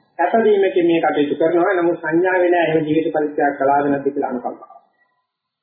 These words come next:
ඒකට හරියටම එතෙන්ට නිකියෙන් ඇනේට ගහන්න ඕන.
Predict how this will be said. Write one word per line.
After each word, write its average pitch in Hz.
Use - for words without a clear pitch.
ඒකට 160
හරියටම 170
එතෙන්ට 165
නිකියෙන් 151
ඇනේට 170
ගහන්න 156
ඕන. 107